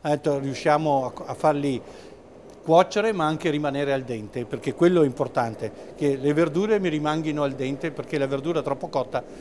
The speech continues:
a mio avviso non ne perde quasi tutto. Bene, va bene che qui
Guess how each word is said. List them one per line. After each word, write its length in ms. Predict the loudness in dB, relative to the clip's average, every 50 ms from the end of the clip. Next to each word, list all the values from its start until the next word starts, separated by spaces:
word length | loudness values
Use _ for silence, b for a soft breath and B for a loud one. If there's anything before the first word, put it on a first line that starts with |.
| B B B B B B B
a 100 | B -4
mio 200 | -2 0 2 2
avviso 420 | 0 0 0 -4 -2 0 0 0 0
non 460 | 0 -2 -2 0 0 0 0 0 0
ne 240 | 2 2 2 2 2
perde 560 | 4 6 8 8 8 6 4 2 2 2 0 -4 -14 -16 -14 -2
quasi 380 | 4 4 4 4 4 0 -6 -4
tutto. 340 | -4 -6 -4 0 0 0 2
Bene, 260 | 2 0 0 -2 -4
va 220 | -6 -6 -6 -4
bene 220 | -2 -2 -2 -4 -2
che 160 | -4 -4 -4
qui 200 | 0 -2 -2